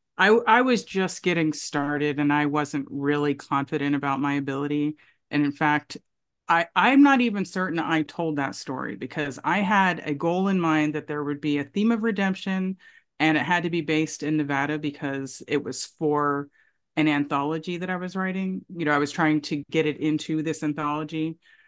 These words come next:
and they, they were curating it, and it's like, "Okay, these are my two themes." And as I started writing it,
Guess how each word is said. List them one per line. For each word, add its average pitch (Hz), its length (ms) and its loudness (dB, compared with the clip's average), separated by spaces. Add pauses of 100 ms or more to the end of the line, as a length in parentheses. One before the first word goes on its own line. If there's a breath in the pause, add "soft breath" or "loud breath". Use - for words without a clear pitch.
(140)
and 143 160 0
they, 135 240 -2
they 156 140 0
were 151 160 0
curating 160 640 0
it, 160 220 -2
and 147 160 0
it's 139 160 -6
like, 139 180 -4
"Okay, 185 360 0
these 170 240 -4
are 175 60 -2
my 165 160 0
two 170 200 -6
themes." 143 480 -2
And 156 140 -4
as 151 120 -4
I 160 60 -4
started 160 420 -4
writing 151 300 -2
it, 170 260 -6